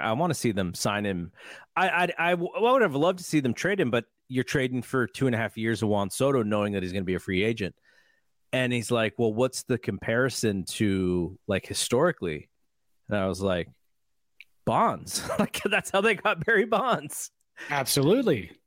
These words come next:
Speaker 1: So
Speaker 2: Yeah, yeah. And that's why nobody traded for Barry Bonds, 'cause
Speaker 1: Yeah.
Speaker 2: he was gonna be a free agent. Um, and, you know, he wanted to come home. And, and, you know, again, I, I was, oh God,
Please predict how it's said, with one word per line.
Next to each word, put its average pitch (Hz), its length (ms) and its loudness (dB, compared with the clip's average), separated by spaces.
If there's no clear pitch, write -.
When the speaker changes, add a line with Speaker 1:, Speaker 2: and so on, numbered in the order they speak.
Speaker 1:
So 101 440 0
Speaker 2:
Yeah, 202 200 4
yeah. 160 580 2
And 170 80 2
that's 175 200 0
why 165 140 4
nobody 170 320 4
traded 196 340 0
for 135 100 0
Barry 101 280 -4
Bonds, 90 440 -10
'cause 120 160 0
Speaker 1:
Yeah. 87 120 2
Speaker 2:
he 131 100 4
was 135 180 2
gonna 123 220 -2
be 120 160 0
a 131 60 0
free 135 280 2
agent. 127 520 0
Um, 92 480 -6
and, 92 320 -6
you 98 120 -4
know, 113 180 0
he 135 160 2
wanted 135 340 2
to 156 60 0
come 156 200 0
home. 202 400 0
And, 123 340 2
and, 120 540 -2
you 175 140 4
know, 196 160 2
again, 196 300 2
I, 170 240 2
I 156 280 0
was, 147 400 0
oh 104 300 -4
God, 92 320 -8